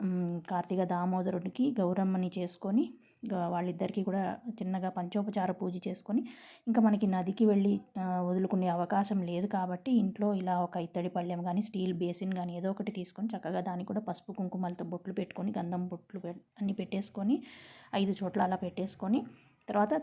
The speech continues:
చక్కటి, ఆ, అంటే మంచి నీరుని అందులోకి పోసుకోవాలన్నమాట. పోసుకొని తర్వాత పసుపు, కుంకుమ, గంధము, అక్షింతలు, నాణ్యము, పువ్వులు ఇవన్నీ కూడా అందులోకి సమర్పించి మనం గణపతి పూజ, గౌరీదేవి, దామోదరుడికి పూజ అయిన తర్వాత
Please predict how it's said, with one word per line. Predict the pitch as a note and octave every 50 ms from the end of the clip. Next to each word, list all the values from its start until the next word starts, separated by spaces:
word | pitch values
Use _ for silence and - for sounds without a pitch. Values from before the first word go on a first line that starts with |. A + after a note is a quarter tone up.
| - G#3+
చక్కటి, | A3 - - - G#3+ G#3 A3 G#3 G#3+ - - G3
ఆ, |
అంటే | F3+ F3 F3 F3 F3 - G#3 G3
మంచి | F#3 F3+ F3+ F#3+ G3 - A3+
నీరుని | G#3 G3 F#3+ G3+ G3+ G#3+ A3+ B3 A#3+ A3+ B3 A3+ - - A3
అందులోకి | F#3 F#3 F#3 F#3 F#3+ F#3 C4 B3 A3 A3+
పోసుకోవాలన్నమాట. | A3+ A3+ F#3 F#3+ - - - F3+ F3+ F3 F3 F3 F3+ F3+ F3+ F3+ F3+ C4 D#4+ D#4 - -
పోసుకొని | G3+ G3 G3+ - - G#3 G#3+ C4+ F4+ F4 - C#4
తర్వాత | A#3+ G#3+ G#3 G3+ G#3+ A3 D#4 F4 F#4+ - - -
పసుపు, | G3+ G#3 - G3 F#3+ G3 G3 G3+ G3+
కుంకుమ, | G3 F#3+ F#3 F#3+ F3+ F#3 F#3
గంధము, | F#3+ F#3 F#3 F3+ F3+ F3+ F#3 F#3 F#3 F#3+ F#3
అక్షింతలు, | F#3 F3+ - - G3 F#3 - F3+ F3+ F#3 G3 F#3+ G3
నాణ్యము, | G3 F#3+ F#3 F#3 F#3 F#3 F#3 F#3 F3+ F#3 F#3+ F#3+ - - - - _ _
పువ్వులు | F3+ F3+ F3+ F#3+ F#3+ F#3+ F#3+ F#3 - - - - - - - - -
ఇవన్నీ | G#3+ G3+ G3+ F#3 G3 G#3 G#3+
కూడా | A#3+ A3+ G#3+
అందులోకి | G3+ F#3+ F#3+ G3 G3 - -
సమర్పించి | G3+ F3+ F#3 F#3+ G#3 - G#3 G3 G3 G3 C4 B3 A3+ A3+ A3+ - - - - _ -
మనం | A3 G3+ G3+ G3+ F#3+ G3+
గణపతి | F#3+ G3 G3 G#3 G#3 G#3+ G#3+
పూజ, | G#3+ G#3+ G3+ G3 G3+
గౌరీదేవి, | G#3 G#3+ G#3 G3+ F#3+ F#3 F3+ G#3 G3+ F#3+ G3 F#3+ F#3 G3+ G3
దామోదరుడికి | F#3 F#3 F3 F3+ F3+ F#3 F#3 F#3 F3+ E3+ F3+ - F#3
పూజ | - - F#3+ F3+ F#3 F#3
అయిన | F3+ F3+ F3+ F3
తర్వాత | F3+ - E3+ F#3 F3 F#3 G3 G3 G3 - C4+ B3 A3 -